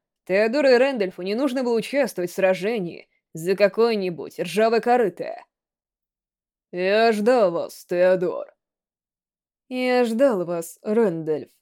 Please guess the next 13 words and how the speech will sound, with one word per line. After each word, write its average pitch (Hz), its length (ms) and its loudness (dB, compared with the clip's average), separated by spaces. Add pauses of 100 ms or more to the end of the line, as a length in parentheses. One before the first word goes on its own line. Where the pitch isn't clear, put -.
(680)
Пока 190 240 2
люди 294 240 2
толкались 233 560 2
в - 20 -6
очередях, 196 640 -2
навстречу 214 500 -6
к - 80 -16
Тео 240 300 4
и 208 60 4
Рэндальфу 196 500 -4
вышли 254 280 -2
два 233 180 2
человека. 240 720 -2